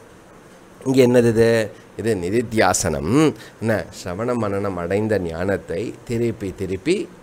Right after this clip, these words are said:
கேட்கறது மூலியமாக, திருப்பி கேட்கறது மூலியமாக, மீண்டும் ஒரு தடவை படிக்கிறது மூலியமாக, நிறைய அதை பத்தி எழுதுவது மூலியமாக, என்ன, எங்கெல்லாம் opportunity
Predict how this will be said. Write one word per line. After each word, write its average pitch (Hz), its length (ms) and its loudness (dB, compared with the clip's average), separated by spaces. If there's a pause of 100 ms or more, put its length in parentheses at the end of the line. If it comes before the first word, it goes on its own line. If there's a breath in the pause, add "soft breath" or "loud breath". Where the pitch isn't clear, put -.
கேட்கறது 120 520 2
மூலியமாக, 82 800 -6 (120)
திருப்பி 170 420 -2
கேட்கறது 104 380 -2
மூலியமாக, 82 640 -6 (260 loud breath)
மீண்டும் 175 460 8
ஒரு 117 140 10
தடவை 104 360 4
படிக்கிறது 95 400 2
மூலியமாக, 80 720 -2 (400 loud breath)
நிறைய 120 500 2
அதை 104 180 0
பத்தி 107 360 0
எழுதுவது 107 720 4
மூலியமாக, 82 640 -2 (160)
என்ன, 95 280 -6 (300 loud breath)
எங்கெல்லாம் 107 840 0
opportunity 98 640 2